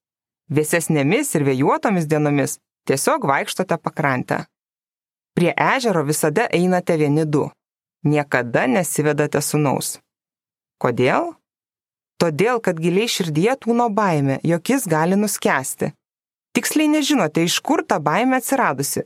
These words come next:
bet ji yra. Gal tai net ne baimė? Tiesiog įsitikinimas, kad vaikui prie ežero ne vieta.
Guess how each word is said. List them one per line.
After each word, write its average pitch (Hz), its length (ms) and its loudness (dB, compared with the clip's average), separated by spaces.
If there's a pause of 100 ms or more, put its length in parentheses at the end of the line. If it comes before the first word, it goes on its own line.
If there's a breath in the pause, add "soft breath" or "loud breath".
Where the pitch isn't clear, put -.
bet 151 280 -2
ji 262 240 2
yra. 160 180 2 (560)
Gal 170 240 0
tai 175 160 0
net 156 180 0
ne 143 140 2
baimė? 170 540 0 (760)
Tiesiog 233 400 2
įsitikinimas, 302 760 0
kad 175 200 0
vaikui 208 340 0
prie 165 220 0
ežero 240 400 0
ne 240 160 0
vieta. 233 420 -2